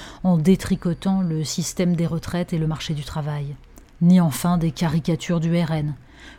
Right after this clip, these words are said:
occupé à radicaliser ses positions sur l'immigration et la sécurité pour masquer son absence totale de réflexion économique. Mais une option fondée sur l'indépendance nationale par les capacités de production, sur un renouveau démocratique par la prise de contrôle des outils de la souveraineté autant que par l'affirmation de la primauté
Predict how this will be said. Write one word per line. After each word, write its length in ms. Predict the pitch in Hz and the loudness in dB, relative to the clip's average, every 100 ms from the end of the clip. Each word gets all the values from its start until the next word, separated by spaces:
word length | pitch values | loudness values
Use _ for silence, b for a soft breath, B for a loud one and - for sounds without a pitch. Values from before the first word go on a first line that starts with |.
| B | B
occupé 380 | 170 202 196 | 2 2 4
à 60 | 175 | 2
radicaliser 640 | 151 170 170 185 175 170 | 2 0 0 -2 0 0
ses 160 | 180 - | -2 -2
positions 440 | - 160 165 185 | -2 0 0 0
sur 160 | 170 170 | -2 0
l'immigration 560 | 160 160 151 147 - 170 | 0 2 0 -2 -2 0
et 60 | |
la 80 | 156 | 0
sécurité 580 | - 180 170 165 151 185 | -2 -4 -2 -2 -2 -2
pour 160 | 170 | -2
masquer 300 | 160 156 - | -2 -2 -2
son 180 | 170 160 | -4 -4
absence 380 | 147 - 156 - | -4 -4 -6 -2
totale 400 | 208 - 165 151 | -2 -2 -4 -4
de 100 | 143 | -6
réflexion 460 | 147 - 160 - 156 | -8 -8 -8 -4 -4
économique. 600 | - 147 143 139 - - - - _ | -2 -2 -2 -4 -8 -16 -18 -20 _
Mais 240 | 208 220 220 | 6 8 6
une 160 | 208 214 | 6 4
option 240 | - 262 | 2 -4
fondée 260 | 240 202 202 | -2 0 0
sur 180 | - 170 | -2 -2
l'indépendance 520 | 165 165 165 165 - | -2 -2 -4 -4 -4
nationale 500 | 160 - 170 175 175 | -4 -2 -2 -2 -2
par 180 | 160 147 | -6 -6
les 120 | 156 | -6
capacités 580 | - 196 180 - 175 165 | -4 -4 -4 -6 -6 -8
de 60 | |
production, 600 | - 165 151 - - 180 202 _ | -6 -6 -6 -8 -6 -6 -6 _
sur 260 | - - 196 | -8 -2 2
un 140 | 214 | 4
renouveau 360 | 202 196 190 185 | 6 8 8 6
démocratique 600 | 185 185 - 175 208 - | 4 2 0 -6 -6 -4
par 160 | 165 | -4
la 100 | 165 | -6
prise 380 | - - 233 196 | -6 0 2 2
de 100 | 165 | 0
contrôle 640 | 175 - 220 - 254 240 165 | -2 2 2 2 -2 0 0
des 300 | 175 156 220 | 0 0 -2
outils 360 | 220 - 262 | -2 -4 -2
de 80 | 185 | -2
la 120 | 170 | -2
souveraineté 560 | - 170 190 202 196 240 | -4 -4 2 2 4 0
autant 320 | 180 - 175 | 0 -2 -4
que 100 | 180 | -4
par 280 | 139 165 160 | -4 -4 -4
l'affirmation 680 | 165 - 180 165 156 - 190 | -6 -6 -4 -2 -4 -2 -2
de 100 | 165 | -2
la 140 | 139 | -8
primauté 720 | - - - 165 175 - 202 | -6 -6 0 2 2 0 -2